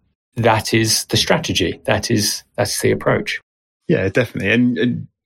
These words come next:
Speaker 2: you are making a business and potentially a job, but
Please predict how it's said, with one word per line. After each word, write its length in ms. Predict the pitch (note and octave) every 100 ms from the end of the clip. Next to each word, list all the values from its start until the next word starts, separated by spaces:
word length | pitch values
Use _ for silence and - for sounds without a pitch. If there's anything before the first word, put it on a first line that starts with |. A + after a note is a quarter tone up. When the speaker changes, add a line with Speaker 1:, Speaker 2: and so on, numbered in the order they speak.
| _
Speaker 2:
you 200 | C#3+ C3+
are 180 | B2+ A#2+
making 400 | B2 C#3+ C3+ -
a 100 | A2+
business 600 | A#2 A2 - A#2+ - - _ _ _ -
and 480 | C3 C#3 A#2 A#2 -
potentially 520 | - A#2 A2 - G#1 -
a 40 |
job, 380 | - - - - - _ _ -
but 320 | - A#2+ -